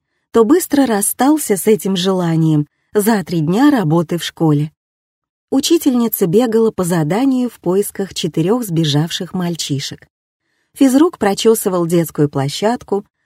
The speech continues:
футбольное поле, спортивную площадку, громкими криками обещая поймать и оторвать всё, что можно. Наконец завуч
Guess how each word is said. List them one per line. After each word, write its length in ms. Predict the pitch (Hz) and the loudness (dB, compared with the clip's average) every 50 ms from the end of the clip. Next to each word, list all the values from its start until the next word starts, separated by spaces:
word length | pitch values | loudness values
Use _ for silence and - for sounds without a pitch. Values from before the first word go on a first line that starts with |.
| _ _ _ _ | _ _ _ _
футбольное 640 | - 294 285 226 208 233 214 165 143 139 131 131 | 0 0 2 4 4 2 4 4 2 0 0 -2
поле, 420 | - - 214 240 262 247 226 220 214 | -2 0 0 2 2 2 0 0 -2
спортивную 720 | - - 277 302 294 - - 233 233 226 226 220 220 214 | -2 -2 -2 -2 -2 -2 -2 -2 0 0 0 -2 -2 -2
площадку, 760 | - 202 202 202 - - 214 196 - - - - 190 - _ _ _ _ _ _ _ - | -2 -4 -4 -4 -4 -4 -4 -4 -4 -4 -10 -14 -16 -16 _ _ _ _ _ _ _ -4
громкими 640 | - 147 175 330 359 330 294 - 220 220 196 170 | 0 2 4 4 4 2 0 2 2 2 2 0
криками 560 | - 214 233 285 294 - 247 226 233 220 202 - | 0 0 0 0 0 0 -2 -2 0 -2 -4 -4
обещая 640 | - 196 175 185 185 - - - 208 196 190 170 | -6 -4 -2 -2 -4 -4 -4 -2 -2 -2 -2 -4
поймать 640 | 156 - 165 156 151 147 156 170 214 277 302 - - _ _ _ _ _ _ _ - | -4 -2 0 0 2 2 2 2 0 -2 -2 -4 -6 _ _ _ _ _ _ _ -4
и 100 | 269 262 | -2 -2
оторвать 600 | 254 240 - 240 233 233 208 226 233 254 - - | -2 -2 -2 -2 -2 0 0 0 -2 -2 -4 -8
всё, 340 | - - - 160 160 165 170 | -10 -6 -2 -2 -2 -2 -2
что 240 | - - - 190 | -6 -6 -6 -4
можно. 520 | 190 180 170 160 147 143 151 147 156 156 _ _ _ _ _ _ _ _ _ _ _ _ _ _ _ - | -4 -2 0 0 -2 -2 -2 -4 -6 -6 _ _ _ _ _ _ _ _ _ _ _ _ _ _ _ -4
Наконец 460 | 196 226 - - 269 285 339 359 302 | -2 -2 0 0 0 0 0 0 -2
завуч 520 | 220 165 170 208 254 269 277 294 - - | -2 -2 0 0 0 0 0 -2 -2 -6